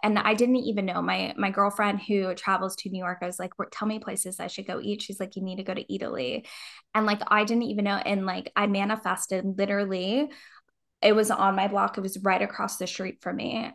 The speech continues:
And yeah, I was just like, and it was, like, a solo trip. So I didn't have my daughter.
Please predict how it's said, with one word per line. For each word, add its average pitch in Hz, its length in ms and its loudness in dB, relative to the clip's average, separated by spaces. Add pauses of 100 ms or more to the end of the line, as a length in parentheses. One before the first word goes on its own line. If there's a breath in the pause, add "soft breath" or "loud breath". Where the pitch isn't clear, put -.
(100)
And 190 500 0 (1000)
yeah, 220 220 6
I 202 40 4
was 196 140 -2
just - 220 -6
like, 185 340 -4
and 220 80 4
it 226 40 4
was, 233 100 2
like, 269 120 2
a 247 40 2
solo 208 400 2
trip. 233 320 -2
So - 140 -4
I 190 80 0
didn't 190 160 -2
have 190 160 -4
my 185 80 -2
daughter. 214 520 0